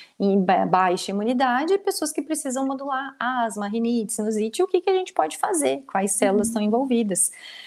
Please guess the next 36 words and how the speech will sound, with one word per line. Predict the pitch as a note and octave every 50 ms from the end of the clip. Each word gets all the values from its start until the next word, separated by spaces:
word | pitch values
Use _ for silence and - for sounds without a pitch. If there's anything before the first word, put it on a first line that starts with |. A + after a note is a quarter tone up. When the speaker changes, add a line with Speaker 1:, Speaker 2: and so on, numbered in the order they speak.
| - - - _
Speaker 1:
Então, | - F#3+ G3+ G3 G3 G3+ G#3+ G3 G3 G3 G3+ G3+ G3+ G3+ G3+ G3 G3 G3 F#3
foi | G3 - - - A3 A3+ A#3 A#3 A#3
o | A3+
atendimento | A3+ A3+ A3+ A#3+ A3 A3 G#3 G#3 G#3 G3 G3 A3+ D4 D4+
que | - D#4
me | D4 C#4
trouxe | C#4 - A3 G#3+ G#3+ -
essa | - - G#3+
bagagem | G3 G3 G3 G3 F#3 F3+ F3+ F3+ F3+ E3+ F3+ F#3+
pra | _ G3 F#3
ver | F3 F3 F#3 F3+
o | F3+
que | F3+ - G3
realmente | F#3+ G3+ G3 F#3+ F#3+ F#3 F3+ F#3+ F#3 - -
funciona | - G3 F#3+ - - - F#3+ F#3 F3+ F#3+
na | F#3+ F#3
prática. | - _ - F#3 F3+ E3 F3 - - - - - A4+ A4+ - _ _ _ - - - - _ _
Porque | - G3 -
a | G3+
gente | G3 A3 A3+ -
não | A3+ A3
encontra, | A3 G#3+ G#3+ B3 C4+ F#4+ - D#4 C#4
assim, | C#4 - - A#3+
artigo, | A3+ A#3 A#3 - - - B3+ A3+ G3+ G3+
tipo, | G#3 - - -
"Ai", | D4+ F4+ F#4+ E4+ D4
eu | C4
falava | C4 C4 B3+ A#3 A#3 A#3+ C4
assim, | C4 B3+ - B3+ B3+
"Ai, | D#4 A#4 A#4+ G#4+
que | - E4+
legal, | E4 E4 C4+ C#4+ D#4 D#4+ D#4
tem | D#4 - D4 D4+
uma | E4+ F4 F4
planta | F4 - D#4 D#4 E4+ - -
assim. | F#4+ - - - D4 D4 C#4 C4